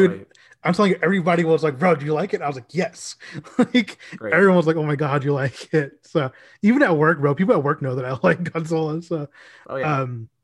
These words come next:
Speaker 1: he also asked, uh, your thoughts on what J J Redick said on this pod, uh, which I did listen to. Um, I mean, you know, I think Mavs fans do need to chill the fuck out. <laughs> So it's good. It's good when a player says it. I'm like, "Yes, <laughs> like, let's go ahead and just, like,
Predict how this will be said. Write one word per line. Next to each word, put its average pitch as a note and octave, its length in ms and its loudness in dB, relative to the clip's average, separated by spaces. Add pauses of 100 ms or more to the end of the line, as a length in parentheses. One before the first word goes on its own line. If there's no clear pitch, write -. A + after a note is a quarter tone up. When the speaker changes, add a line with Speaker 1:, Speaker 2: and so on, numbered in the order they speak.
(100)
Speaker 1:
he F3+ 100 2
also F#3 240 4
asked, E3+ 220 0
uh, F3 80 4
your E3 220 0
thoughts E3+ 300 -2
on E3 120 0
what D3+ 140 0
J C#3 120 -4
J D3 120 -4
Redick C3+ 300 -6
said C3+ 140 -10
on C3 140 -12
this A#2 120 -18
pod, B2 280 -18 (560)
uh, C#3 180 -6
which D#3 200 -4
I F3+ 40 4
did D#3+ 120 2
listen D#3 260 -4
to. B2 180 -10 (380)
Um, E3 600 0 (1120)
I C4+ 100 -2
mean, D4 280 -4
you F#3 100 -6
know, G#3 240 -2 (100)
I D#3 100 -4
think F3+ 280 -8
Mavs D3 200 -8
fans E3 200 -8
do E3 80 -6
need F3 120 -4
to D3+ 80 -10
chill E3+ 160 -8
the D#3 80 -8
fuck D#3+ 200 -10
out. D3+ 360 -8
<laughs> - 120 -20
So - 540 0 (440)
it's D#3+ 180 -6
good. F#3+ 220 4
It's E3 140 -8
good F#3+ 120 0
when D4 100 2
a A3+ 60 2
player D#3+ 360 -4
says B2+ 220 -10
it. A#2 120 -16 (120)
I'm F3+ 160 -2
like, D#3+ 240 0
"Yes, C3 280 -4
<laughs> - 0 -
like, F3 160 2
let's G#3+ 180 2
go G#3 180 4
ahead G#3+ 240 -4
and G3 100 -6
just, F#3 200 -8
like, D#3 280 -10